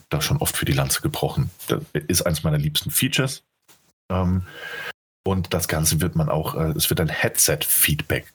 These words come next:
geben, was ebenfalls eine sensorische Funktion, ähm, die bestimmte Aktionen oder Erlebnisse verstärken soll. Also es ist ein, ein, ein, ein Motor, der da integriert ist. Und, ähm, die Vibrationen sind eben an das Spiel angepasst. Und so,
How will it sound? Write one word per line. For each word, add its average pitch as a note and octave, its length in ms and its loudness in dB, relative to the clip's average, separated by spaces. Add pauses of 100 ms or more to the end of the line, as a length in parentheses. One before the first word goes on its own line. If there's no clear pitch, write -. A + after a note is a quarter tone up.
geben, - 320 0 (540)
was - 100 -2
ebenfalls D#2+ 340 2
eine D#2 140 2
sensorische F2 500 0
Funktion, G#2+ 480 2 (800)
ähm, D#2 520 2 (840)
die D2+ 60 4
bestimmte - 480 2
Aktionen C#2+ 800 2
oder D2 260 2
Erlebnisse D#3 520 2
verstärken - 480 0
soll. D2 160 0
Also - 160 2
es D2 80 2
ist D#2 140 0
ein, D#2+ 420 2
ein, G#2 200 0
ein, G#2 200 0
ein D3+ 120 -2
Motor, A2+ 320 0
der F2+ 120 0
da F2 80 2
integriert E2+ 560 0
ist. F2 240 -2 (920)
Und, D#2+ 300 2
ähm, D2+ 240 2 (360)
die D2+ 100 4
Vibrationen E2+ 520 0
sind D#2 220 0
eben D#2 140 2
an D#2 100 2
das C#2+ 80 0
Spiel - 320 -2
angepasst. F2 560 0 (380)
Und - 100 0
so, C#2+ 120 4